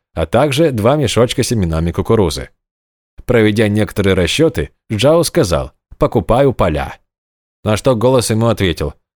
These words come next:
"Покупка новых полей требует от вас фермы третьего уровня и двухсот золотых монет. Вы выполнили необходимые требования. Вы действительно хотите купить новые поля?" "Да". И как только он это сказал, пространство заколебалось,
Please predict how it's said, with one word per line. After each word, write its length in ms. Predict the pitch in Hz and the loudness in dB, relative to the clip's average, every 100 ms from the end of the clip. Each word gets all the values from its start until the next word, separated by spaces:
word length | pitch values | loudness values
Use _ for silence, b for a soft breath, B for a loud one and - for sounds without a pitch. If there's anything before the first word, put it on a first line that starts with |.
| - | -4
"Покупка 440 | 156 - 147 - 127 | -4 0 0 0 0
новых 320 | 120 104 - | 2 2 2
полей 320 | 95 110 131 | 0 2 0
требует 420 | 123 135 135 127 | 2 0 2 0
от 160 | 123 113 | 0 2
вас 160 | 123 | 0
фермы 420 | - - 123 127 123 | 0 0 0 2 0
третьего 420 | 98 87 98 104 | 0 0 2 2
уровня 480 | 127 120 78 73 - _ | 2 2 0 -6 -10 _
и 80 | 151 | -4
двухсот 460 | 139 123 - 160 | 0 -2 2 2
золотых 360 | 117 101 92 92 | 4 2 0 0
монет. 420 | 90 85 - - _ _ _ _ _ _ | 0 -2 -4 -10 _ _ _ _ _ _
Вы 220 | 110 170 | 2 4
выполнили 480 | 147 151 139 135 127 | 4 2 2 2 2
необходимые 520 | 117 - 92 101 107 | 0 0 0 0 0
требования. 540 | 90 87 76 73 69 - _ _ | 0 -2 0 -4 -6 -10 _ _
Вы 140 | 110 123 | -2 0
действительно 500 | 123 - 170 180 135 | 2 2 0 2 2
хотите 360 | 120 110 98 | 0 0 -4
купить 360 | 92 104 101 - | -4 -2 -2 -2
новые 340 | 113 101 82 | 0 2 0
поля?" 320 | 82 117 78 - _ _ _ _ | 2 0 -2 -10 _ _ _ _
"Да". 440 | 98 98 139 - - _ _ _ _ _ - | -2 0 0 -2 -14 _ _ _ _ _ -2
И 80 | 160 | 0
как 160 | 160 | 0
только 280 | - 147 - | 2 0 2
он 120 | 120 | 0
это 140 | 107 92 | 0 -2
сказал, 520 | - 85 120 131 - - - | -2 0 2 0 -2 -10 -2
пространство 600 | 131 - 139 151 - 120 | 0 0 0 0 0 -2
заколебалось, 720 | 104 92 87 107 143 - | 0 0 0 2 2 0